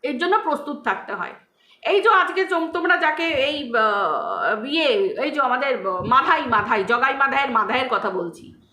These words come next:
এই মাধাইয়ের কথা বলছি যে এই যে মাধাই প্রতিদিন এক করে ভিডিও করবে, এক করে করবে।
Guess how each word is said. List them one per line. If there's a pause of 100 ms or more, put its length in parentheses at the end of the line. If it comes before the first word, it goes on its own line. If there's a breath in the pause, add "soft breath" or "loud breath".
(220 soft breath)
এই
মাধাইয়ের
কথা
বলছি (400 loud breath)
যে (420)
এই
যে
মাধাই (520)
প্রতিদিন (640)
এক
করে
ভিডিও
করবে,
এক
করে
করবে।